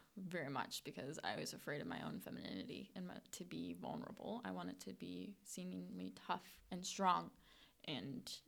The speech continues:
yeah, and pretty much masculine as much as I could. I remember I used to just, like, refuse to wear dresses and literally refuse to wear pink because I was like,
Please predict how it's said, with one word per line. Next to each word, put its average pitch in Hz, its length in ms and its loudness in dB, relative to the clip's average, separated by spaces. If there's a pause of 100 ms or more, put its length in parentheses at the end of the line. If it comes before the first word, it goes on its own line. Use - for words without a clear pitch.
yeah, 185 260 12 (220)
and 202 220 10
pretty 339 180 12
much 339 160 10
masculine 160 680 6
as 175 100 -2
much 175 200 0
as 175 100 -2
I - 80 2
could. 170 280 -2
I - 40 -2
remember 196 360 12
I 175 120 12
used 180 280 8
to 175 60 2
just, 170 280 0
like, - 260 2 (1700)
refuse 185 500 2
to 220 80 2
wear 196 160 4
dresses 180 540 0
and 185 120 2 (160)
literally 320 400 10
refuse 220 400 4
to 220 100 4
wear 175 140 4
pink - 400 -8 (200)
because 180 260 0
I 156 100 6
was 160 120 0
like, - 180 -2